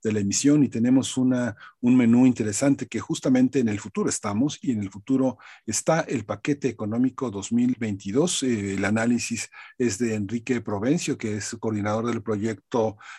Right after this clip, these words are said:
Informe del Desarrollo en México en el Programa Universitario de Estudios del Desarrollo de la unam, y con el doctor Santiago Capraro,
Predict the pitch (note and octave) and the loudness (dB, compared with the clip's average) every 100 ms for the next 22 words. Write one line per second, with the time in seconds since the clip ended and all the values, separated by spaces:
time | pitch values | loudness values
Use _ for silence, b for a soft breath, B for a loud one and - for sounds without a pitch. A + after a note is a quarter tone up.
0 | B B2+ A2+ B2+ B2+ A#2+ A#2+ A2 G2+ F#2+ | B -2 -2 0 0 2 0 -2 -4 -4
1 | G2 G#2+ A2 G#2+ G#2 G2+ G#2 A#2+ - C3 | -4 -4 -4 -2 -2 -2 0 -2 -6 -4
2 | C3 G2 F#2+ F2+ G2 G#2 G2 F2 - G2 | -2 -2 -6 -4 -4 -2 -2 -4 -6 -4
3 | A2 B2 F#2+ - G#2 G2+ G2 F#2+ F#2+ F#2 | -2 -2 -4 -8 -8 -6 -6 -6 -6 -6
4 | F#2+ G2 G2+ A2 G#2 G2 F#2 F#2+ A2+ D3+ | -6 -6 -6 -6 -6 -6 -4 0 0 0
5 | B B B - A2+ A#2+ A#2 A2 G#2+ - | B B B -6 0 2 2 -2 -6 -2
6 | F3 F3 - - A2 G2+ C3+ B2+ B2+ A2 | -2 -2 -12 -8 -6 -2 -2 -2 -4 -6
7 | G#2+ G#2 B2+ A#2+ A2 | -10 -2 0 0 -4